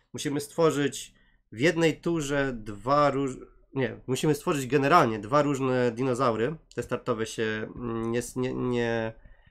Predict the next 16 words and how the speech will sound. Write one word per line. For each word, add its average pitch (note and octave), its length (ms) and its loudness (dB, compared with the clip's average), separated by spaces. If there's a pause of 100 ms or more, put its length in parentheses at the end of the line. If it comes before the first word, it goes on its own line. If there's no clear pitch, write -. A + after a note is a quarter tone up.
(480)
e, A2 580 -4
nie A#2+ 80 -2
s-, - 140 -8
nie B2 240 0
wliczają, A#2+ 640 -2
więc G2+ 400 -8
to G#2+ 100 -10
jest G2+ 160 -10
pierwszy A2+ 260 -4
obiektyw, A#2 400 -4
jak A2 140 -2
widzimy, G2+ 240 -6
jest G2 120 -8
warty G#2+ 280 -8
sześć A#2 200 -8
punktów. F#3+ 520 -6